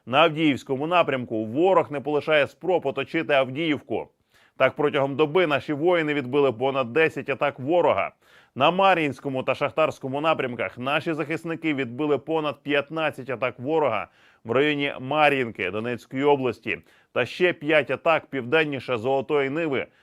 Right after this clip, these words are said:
та південніше Причистівки Донецької області. На Запорізькому напрямку наші захисники не допустили втрат позицій південно-західніше Новоданилівки, Роботиного та західніше Вербового Запорізької області.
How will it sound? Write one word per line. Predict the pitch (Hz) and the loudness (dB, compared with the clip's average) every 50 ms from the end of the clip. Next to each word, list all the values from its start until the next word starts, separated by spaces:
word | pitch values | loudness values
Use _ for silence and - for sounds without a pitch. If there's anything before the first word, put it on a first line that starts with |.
| _ _ | _ _
та | - 123 | -4 -4
південніше | 107 123 139 131 135 151 156 151 151 135 - 143 131 | -2 -2 -4 0 2 2 2 2 -2 -4 -2 -4 -4
Причистівки | - - 156 160 - - - 190 165 131 - - 135 117 - 131 123 | -4 -2 -2 -2 -2 -2 -4 -4 -4 -4 -4 -6 -8 -6 -2 -4 -2
Донецької | 113 127 127 139 135 123 - - 147 151 170 | -2 -2 -2 -2 -4 -6 -6 -6 -2 0 4
області. | 175 160 127 117 110 98 - - 107 85 69 _ _ _ _ _ _ _ _ _ _ _ _ - | 4 4 4 2 -4 -4 -4 -10 -10 -10 -10 _ _ _ _ _ _ _ _ _ _ _ _ -4
На | 113 139 160 | -2 0 2
Запорізькому | 165 202 175 208 202 185 151 - - 151 139 147 | 2 0 0 2 2 0 0 -2 -4 -8 -8 -4
напрямку | 147 170 180 175 165 147 135 117 - 135 135 | 0 2 2 2 2 0 -4 -4 -6 -4 -2
наші | 131 139 147 143 - 170 | 0 0 0 0 -2 -4
захисники | 147 170 160 175 156 165 170 170 - - 139 113 85 - _ _ _ _ - | -4 -4 -4 -4 -8 -6 -6 -8 -6 -2 -2 -2 -2 -2 _ _ _ _ -6
не | 123 143 | -6 -2
допустили | 151 180 165 190 185 - - 185 175 143 131 | -2 -2 0 0 -4 -4 0 -2 0 0 0
втрат | - - - - 160 143 - - | -2 -2 0 2 2 2 2 -2
позицій | - 143 147 131 160 185 175 - - 147 120 101 | -4 -4 -2 0 0 0 0 0 -2 -6 -6 -6
південно-західніше | - - 135 139 131 131 131 175 180 170 156 147 127 117 165 170 127 143 135 117 127 123 - - 113 85 - _ _ _ _ _ | -6 -4 -6 -6 -6 0 2 4 4 4 2 -2 -2 2 0 0 0 -2 -6 -6 -6 -8 -4 -4 -4 -4 -4 _ _ _ _ _
Новоданилівки, | - 120 139 151 156 139 151 156 175 170 147 135 - - 127 110 95 - - | -4 0 2 2 4 4 4 2 2 2 2 0 -2 0 -2 -2 -2 0 -2
Роботиного | 127 127 139 135 127 135 170 190 180 - 151 139 131 107 110 104 98 | 0 0 0 0 0 2 4 4 4 4 0 -4 0 2 2 0 0
та | - - 123 127 127 | 2 2 2 2 2
західніше | 107 117 147 170 180 - 170 151 139 139 127 - 131 123 - - | 0 2 2 2 2 2 -2 -8 -6 -6 -8 -4 -4 -4 -4 -4
Вербового | 104 110 139 147 131 127 151 170 165 139 113 98 107 | -2 -2 0 0 0 -2 -2 -2 0 0 0 0 0
Запорізької | 104 110 110 - - 120 127 113 - - - 131 156 | -2 -2 -4 -4 -4 -6 -6 -6 -6 -8 -6 -2 2
області. | 165 156 123 113 104 95 - - - 78 67 | 2 2 2 0 -6 -6 -6 -8 -8 -8 -8